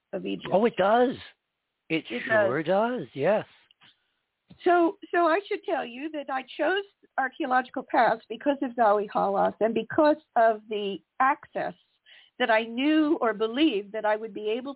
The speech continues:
Speaker 1: to, and I did, obtain, uh, to, uh, amazing sites that, that many other people never have a, an opportunity to go to. Okay,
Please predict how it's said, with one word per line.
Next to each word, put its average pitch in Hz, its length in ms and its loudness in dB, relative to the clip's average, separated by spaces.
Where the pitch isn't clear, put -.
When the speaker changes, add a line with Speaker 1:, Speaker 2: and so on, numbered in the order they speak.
Speaker 1:
to, 220 220 -10
and 220 220 4
I 277 100 4
did, 403 300 0
obtain, 226 640 -6
uh, 226 180 2
to, 262 380 -4
uh, 247 140 2
amazing 233 960 -4
sites 202 340 2
that, 220 160 0
that 262 180 0
many 240 320 0
other 202 160 0
people 202 300 -6
never 196 400 0
have 170 180 -4
a, 170 40 -10
an 220 100 0
opportunity 190 600 -2
to 175 100 -2
go 233 180 4
to. - 260 -12
Okay, - 280 -2